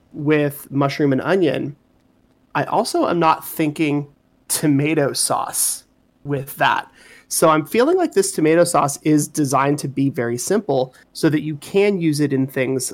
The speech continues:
like this, uh, boscaiola or, like, the cockatrice meatballs or the two omelets it shows up in. It also shows up in stuffed cabbage rolls. Now, that one,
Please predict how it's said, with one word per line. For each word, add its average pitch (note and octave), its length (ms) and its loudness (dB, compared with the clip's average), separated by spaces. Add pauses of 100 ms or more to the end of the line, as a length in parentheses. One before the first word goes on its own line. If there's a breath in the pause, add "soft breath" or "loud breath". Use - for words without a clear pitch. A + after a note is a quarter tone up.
(120)
like C3+ 380 -2
this, - 340 -4
uh, B2 300 -8 (140)
boscaiola E3+ 840 2
or, C#3+ 260 2
like, C3+ 200 -4
the C3+ 60 -12
cockatrice D3+ 540 -2
meatballs C3 420 -2
or C#3 120 0
the C3 100 -4
two - 300 -6
omelets C#3+ 400 0
it - 100 -6
shows C3+ 300 -2
up C3 200 -4
in. B2+ 280 -4 (640 soft breath)
It D#3+ 160 0
also D#3+ 320 2
shows E3+ 260 2
up D3 160 0
in C#3 80 -2
stuffed - 380 -6
cabbage F3 380 0
rolls. A#2 320 -8 (220)
Now, - 280 -8 (180)
that F3+ 320 2
one, B2 400 -2